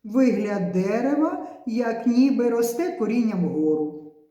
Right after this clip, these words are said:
Його називають пляшкове дерево за форму стовбура баобаба. Баобаб цвіте, квітки у нього великі,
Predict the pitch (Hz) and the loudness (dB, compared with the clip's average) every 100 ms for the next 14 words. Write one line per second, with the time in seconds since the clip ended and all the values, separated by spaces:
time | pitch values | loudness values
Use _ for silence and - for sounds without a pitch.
0 | _ _ _ _ _ 139 123 143 143 233 | _ _ _ _ _ -16 -12 -10 -2 4
1 | 294 233 180 175 156 151 143 - - _ | 4 4 0 -2 -2 -4 -8 -12 -20 _
2 | - 302 330 311 269 - - 170 170 - | 0 2 4 2 0 -4 -4 -2 -2 -4
3 | 156 147 143 135 123 123 - - _ _ | -6 -6 -8 -10 -12 -14 -18 -20 _ _
4 | 147 151 143 - 208 226 185 175 - 269 | -14 -10 -8 -2 0 0 0 -2 2 2
5 | 330 170 151 143 143 - 143 156 - 180 | 2 0 -4 -6 -10 -14 -12 -8 -8 -6
6 | 135 123 123 127 - _ _ _ _ _ | -8 -10 -14 -18 -20 _ _ _ _ _
7 | _ _ _ _ _ _ _ 139 156 151 | _ _ _ _ _ _ _ -10 -4 -2
8 | 147 170 294 - - 214 311 - 180 147 | -2 0 -2 -4 -6 0 0 0 -4 -4
9 | 156 175 - _ _ - 254 320 302 202 | -6 -12 -18 _ _ 0 4 4 2 -2
10 | 185 170 147 147 139 156 151 147 165 151 | 2 2 2 -4 -6 -6 -4 -6 -6 -8
11 | 147 - - | -12 -14 -14